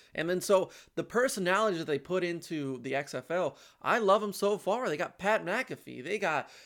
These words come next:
they got Joel Klatt. Joel Klatt, my dad, is on T V right now. And he's talking about how good the X F L is. It's not to the same level of the N F L,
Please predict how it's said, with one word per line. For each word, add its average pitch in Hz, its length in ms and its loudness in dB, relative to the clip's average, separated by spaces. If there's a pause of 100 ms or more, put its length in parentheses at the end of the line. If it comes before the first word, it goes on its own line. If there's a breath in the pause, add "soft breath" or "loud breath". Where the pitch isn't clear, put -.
they 208 120 0
got 170 260 2
Joel 208 300 6
Klatt. 214 400 2 (260 soft breath)
Joel 240 240 8
Klatt, 247 360 2 (260)
my 180 160 2
dad, 214 500 2 (240)
is 208 160 2
on 220 220 2
T 226 160 -6
V 233 160 -6
right 196 240 -4
now. 127 200 -12 (160)
And 160 100 -6
he's 185 120 -8
talking 208 160 0
about 190 180 0
how 190 240 2
good 175 200 -2
the 160 80 -2
X 160 180 -6
F 143 140 -6
L 139 160 -2
is. 139 260 -2 (320 loud breath)
It's 151 180 -8
not 196 200 -2
to 214 80 -2
the 202 40 -2
same 208 220 -2
level 208 200 -4
of 196 60 -2
the 196 80 -2
N 196 80 0
F 185 160 -6
L, 202 300 -2